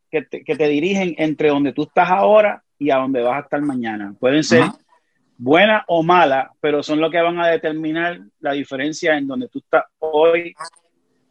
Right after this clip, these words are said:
Speaker 1: a donde vas a estar mañana. Yo, hablando un poco de lo que tú estabas hablando de cuando te fuiste para Costa Rica, que que me acuerdo que tú mismo te sacrificaste, estabas comenz-, prácticamente comenzando en tu, en tu carrera, eh,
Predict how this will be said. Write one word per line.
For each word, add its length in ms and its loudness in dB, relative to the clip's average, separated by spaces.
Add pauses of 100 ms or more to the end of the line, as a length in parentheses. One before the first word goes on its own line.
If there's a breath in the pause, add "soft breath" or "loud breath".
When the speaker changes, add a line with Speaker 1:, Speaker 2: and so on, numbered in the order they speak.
Speaker 1:
a 120 2
donde 260 0
vas 140 4
a 40 0
estar 160 -2
mañana. 540 -2
Yo, 260 0 (100)
hablando 520 6
un 140 0
poco 340 4
de 80 6
lo 160 2
que 80 0
tú 100 -2
estabas 360 4
hablando 380 0
de 100 -2
cuando 240 -8
te 100 -12
fuiste 260 -16
para 240 -2
Costa 300 -2
Rica, 320 -4
que 220 -8 (360)
que 100 -4
me 100 0
acuerdo 400 2
que 180 0
tú 280 0
mismo 240 -2
te 80 0
sacrificaste, 680 -2
estabas 260 2
comenz-, 460 -4
prácticamente 520 0
comenzando 540 0
en 100 -2
tu, 260 0
en 120 -2
tu 100 -2
carrera, 500 4 (600)
eh, 560 2